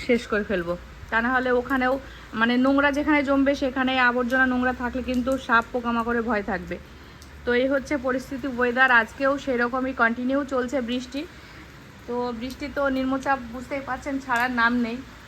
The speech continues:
আর এলোমেলো তো হাওয়া রয়েছে, তার জন্য এই বুঝতেই পারছেন গাছগুলো কেমন নড়ছে, তার মানে বৃষ্টির সা-, আহ, সাথে সাথে হাওয়াও রয়েছে।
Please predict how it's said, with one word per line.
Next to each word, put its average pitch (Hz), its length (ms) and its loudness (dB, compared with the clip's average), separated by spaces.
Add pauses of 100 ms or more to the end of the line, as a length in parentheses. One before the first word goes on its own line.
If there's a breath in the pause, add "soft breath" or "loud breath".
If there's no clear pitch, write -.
(240)
আর 220 260 2
এলোমেলো 262 460 2
তো 269 120 -2
হাওয়া 240 340 4
রয়েছে, 240 340 2
তার 233 220 -2
জন্য 240 320 0 (1400)
এই 240 120 2
বুঝতেই 262 340 -2
পারছেন 247 300 0
গাছগুলো 233 340 2
কেমন 247 240 0
নড়ছে, 226 380 -2 (220)
তার 233 100 -2
মানে 240 200 0
বৃষ্টির 240 360 -4
সা-, 240 340 2
আহ, 226 240 0
সাথে 240 260 -6
সাথে 269 240 0
হাওয়াও 240 400 2
রয়েছে। 190 380 -4